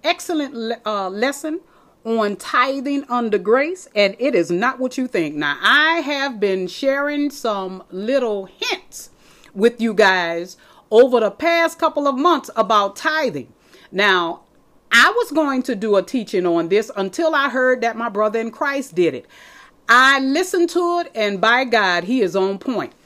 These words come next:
He is going to give you scripture, um, precept upon precept, okay? Uh, scripture upon scripture about tithing, where it originated, who it was for, who it was paid to,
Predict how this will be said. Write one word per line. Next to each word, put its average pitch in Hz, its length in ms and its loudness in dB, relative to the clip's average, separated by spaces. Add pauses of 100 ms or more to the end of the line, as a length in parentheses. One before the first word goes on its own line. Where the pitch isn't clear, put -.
(180)
He 302 220 2
is 262 120 -2
going 269 340 0
to 269 120 -4
give 247 280 -4
you 285 200 2
scripture, - 580 -2 (760)
um, 180 760 -4 (340)
precept 349 580 4
upon 381 400 0
precept, - 680 -4 (680)
okay? 208 480 0 (420)
Uh, 214 420 2
scripture 269 540 2
upon 359 440 4
scripture 381 640 -6 (220)
about 285 380 0
tithing, 247 580 -4 (300)
where 226 340 6
it 196 60 2
originated, 349 760 2 (420)
who 320 280 8
it 277 100 -2
was 208 300 0
for, 302 480 4 (300)
who 311 280 4
it 226 60 -12
was 208 220 2
paid 311 500 2
to, 339 360 0